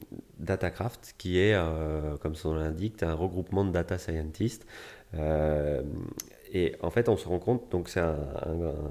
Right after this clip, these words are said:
une, une organisation qui va regrouper tous les grands da-, quoi, tous les data scientists des grands groupes français et des plus petits groupes, mais le ticket d'entrée est assez onéreux. Euh, et donc,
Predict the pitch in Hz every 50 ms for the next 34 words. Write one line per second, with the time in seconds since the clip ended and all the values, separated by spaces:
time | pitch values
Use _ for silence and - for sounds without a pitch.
0 | 71 73 80 87 82 80 82 - - - - - - - - - - - - -
1 | - - - - - - - 87 87 85 85 82 80 76 76 78 73 71 73 71
2 | 76 - - - - 90 87 87 90 92 92 92 90 87 90 87 - - - 131
3 | 139 143 - - 92 90 87 95 90 95 92 - 120 113 - 120 123 120 107 98
4 | 110 113 107 101 95 90 - - - 80 - - 117 120 107 104 - 98 98 98
5 | 98 92 92 - 117 117 107 92 - 92 95 92 101 101 - - 95 90 - -
6 | - 90 - - - - 85 82 85 85 85 82 82 82 82 80 80 80 78 76
7 | 78 76 - - - 87 82 - - - 92 85 92 113 127 123 107 90 85 85
8 | 82 80 - 90 - - 90 87 85 - - 98 98 90 82 78 78 76 78 76
9 | 76 78 78 76 78 78 - - - 78 76 - - - - - - - - 71
10 | - - - - - 78 - - - 82 82 80 85 85 90 101 123 147 165 -
11 | - - - - - - - - - 87 85 85 85 82 82 82 80 80 80 80
12 | 80 78 76 76 - - 82 90 107 123 135 131 -